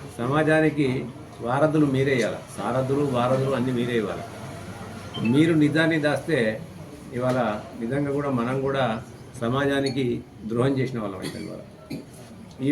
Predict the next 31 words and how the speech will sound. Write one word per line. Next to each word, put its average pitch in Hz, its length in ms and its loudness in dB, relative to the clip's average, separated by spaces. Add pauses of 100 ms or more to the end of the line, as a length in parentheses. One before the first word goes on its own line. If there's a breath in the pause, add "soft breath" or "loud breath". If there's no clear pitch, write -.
ప్రాంతంలో 160 520 2
నిన్న 151 220 6
మొన్న 160 200 6
చేస్తున్నట్టు 135 380 0 (100)
కొంతమంది 120 420 0 (880)
పైసలు 143 340 2
ఉన్నాయి 156 240 6
కాబట్టి 151 280 4 (100)
ఏజెంట్లను 147 400 4
మొదలు 139 180 0
పెట్టుకున్నారు 117 360 0
వాళ్ళు. 90 160 -4 (800)
ఏ 120 40 4 (160)
ఏజెంట్లను 151 440 4
మొదలుపెట్టి 147 480 4
ఇదేం 143 300 2
చేసినావు, 127 380 0 (140)
అదేం 135 300 2
చేసినావు 120 260 -2
అని 107 80 -2
చెప్పి 113 180 -6 (100)
సన్నాసులు 123 480 -2
ఏం 123 120 0
చేసిండ్రే? 123 340 -6 (1300)
రైతు 135 220 0 (100)
బంధు 160 260 2
చక్కగా 139 280 -2
ఇచ్చిండ్రా 131 340 -2
వీళ్ళు 107 160 0
ఎప్పుడన్నా? - 300 -6 (1040)
రైతు 139 180 2